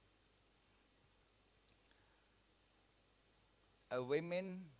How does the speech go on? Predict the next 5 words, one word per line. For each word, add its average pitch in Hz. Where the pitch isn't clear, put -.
needs 151
also 151
contraception. 131
A 147
woman 180